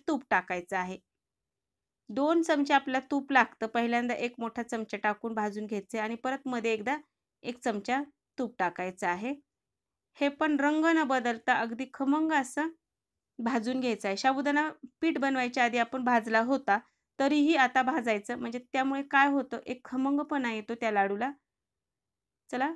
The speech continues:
भाजून घेऊयात. दोन तीन मिनिट हे पण भाजून घ्यायचं आहे. दोन तीन मिनिटं झालेत, हे पण पीठ चांगलं भाजलं गेले, काढून घ्यायचं आणि थंड करून घ्यायचं आहे.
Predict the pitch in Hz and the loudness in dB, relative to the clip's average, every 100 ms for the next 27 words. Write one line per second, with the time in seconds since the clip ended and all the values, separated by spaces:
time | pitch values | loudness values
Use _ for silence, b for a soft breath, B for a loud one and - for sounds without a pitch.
0 | - - 220 208 233 240 220 185 214 254 | -8 -4 -2 0 -2 0 0 2 0 -2
1 | _ _ _ _ _ 247 240 254 269 269 | _ _ _ _ _ -2 -2 0 0 0
2 | 277 269 226 214 226 208 196 202 214 185 | -2 -4 -4 -4 -2 -2 -4 -4 -4 -4
3 | 180 196 269 392 _ _ _ _ _ - | -4 -2 -4 -6 _ _ _ _ _ -6
4 | 254 285 285 330 311 285 285 269 262 254 | 2 4 4 2 4 2 2 0 2 0
5 | 277 _ _ 240 262 285 277 285 277 254 | -4 _ _ -6 -2 0 0 -2 0 0
6 | 247 254 254 226 214 226 233 226 - 240 | 0 2 2 2 0 -2 -2 -2 6 6
7 | 269 294 285 247 262 247 269 285 240 208 | 8 2 0 0 2 0 2 -2 0 0
8 | 214 208 226 220 180 185 175 190 | 0 -2 0 -2 -2 -2 -2 -2